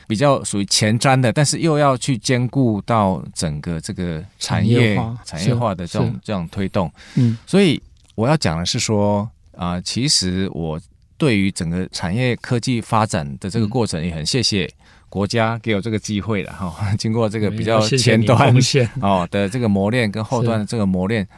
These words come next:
Speaker 1: 让我对于整个这个产业科技的这个研发的过程是有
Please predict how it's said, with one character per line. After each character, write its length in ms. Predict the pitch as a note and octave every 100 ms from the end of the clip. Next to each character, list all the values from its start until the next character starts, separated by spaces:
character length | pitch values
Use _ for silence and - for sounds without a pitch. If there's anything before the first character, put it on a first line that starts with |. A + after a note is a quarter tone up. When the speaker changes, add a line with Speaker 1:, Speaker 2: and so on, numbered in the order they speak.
| -
Speaker 1:
让 240 | D#3 F#3
我 140 | G#2 F2
对 240 | E3 A#2
于 40 |
整 160 | G2+ D#2+
个 120 | F2+
这 120 | F#2
个 80 | B2
产 260 | G2+ F2 D#2+
业 180 | A#2+ G#2+
科 280 | - G#2+
技 200 | G2+ A2+
的 160 | F#2 F2+
这 120 | G2
个 120 | G2
研 280 | - F2 F2+
发 420 | F#2 G2 F#2+ F#2+ G#2
的 120 | F2+
过 220 | A#2+ G#2
程 260 | - C2 D#2+ - - -
是 260 | - - G#3
有 140 | B2+